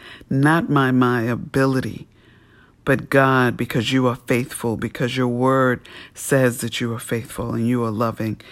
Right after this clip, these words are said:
and you will not forsake me nor leave me," then our character shines through. And also our faith, the light gets turned on for our faith, right?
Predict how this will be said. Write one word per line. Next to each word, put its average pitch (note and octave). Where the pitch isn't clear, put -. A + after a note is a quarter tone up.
and B2+
you C3
will A#2+
not A2+
forsake -
me A#2
nor A2+
leave A2+
me," A2
then A#2+
our A#2
character A2+
shines A2+
through. A2+
And G#2+
also D#3
our B2
faith, -
the B2+
light A#2+
gets -
turned B2
on A2
for A#2
our A2
faith, -
right? C3